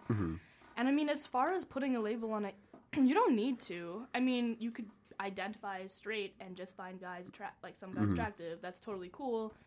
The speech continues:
Speaker 2: Or you could identify as bi, or, you know, like, whatever you want to identify as. Um, it's, it's no big deal. Like, it's, it's, people will respect whatever you put forward.
Speaker 1: Mm-hmm.
Speaker 2: What do you say, Mormay?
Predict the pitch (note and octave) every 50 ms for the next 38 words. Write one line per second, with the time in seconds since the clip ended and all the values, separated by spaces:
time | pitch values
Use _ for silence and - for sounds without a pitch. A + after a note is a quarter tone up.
0 | _ _ _ _ G#3 B3 C4+ C#4+ C#4+ C4 C4+ B3+ A#3 A#3+ A#3+ A#3 - A#3 A3 A3
1 | G#3+ G#3 - - G#3+ G#3+ G#3 G#3 G#3 G#3 G#3 G#3 G#3 G3+ G3+ G3+ - - _ _
2 | _ _ _ A#3 - - G3 F#3 F#3+ F#3+ F#3 F#3 F#3 F#3 F#3 F3+ F3+ F3 F3 E3+
3 | E3 - - - - - - B3 A3+ B3 B3+ C4 C4 B3+ G#3+ G3+ F#3+ F#3+ G3 G3+
4 | G3 G3 G3 G#3 G3 G3 - - - G3 F#3 F#3 F#3 F#3+ A3+ A3 G#3 - - F3+
5 | E3 - - - G3 G3 F3+ D#3 B2+ C#3 E3 A3+ - - - - _ _ _ _
6 | - F#3 F#3 F#3 F3+ F3+ F3 F3 F#3+ - _ _ _ _ _ _ _ - G#3+ G#3+
7 | - - - G#3+ G#3+ - - A3 A3+ A#3+ A#3 A3 A3 G#3 F#3+ G3+ G#3 G3+ G3 F#3
8 | F#3 F3+ F3+ F3+ - - F#3+ F#3 - - - - - - _ - G3 - - -
9 | - _ _ _ _ _ _ _ - A#3+ A3+ A#3 A#3 A3 G#3+ G3+ G3 G3 F#3+ F#3+
10 | F#3 - - - G3+ F#3+ G3 - - G3+ F#3 F#3 F#3 F#3 F3+ F3+ F3 E3+ F3 F#3
11 | F3+ F3 F3 E3+ E3 - _ _ - - - - - G3 F3 - - - - -
12 | - - A2+ A2+ A2+ G2 E2 E2 F2 - - _ _ _ _ - D4 D#4+ D#4+ D#4
13 | D#4 D4 - - A3+ G#3 G#3 G3+ F#3 F3+ F#3 F#3 F3 F3+ F#3 F#3+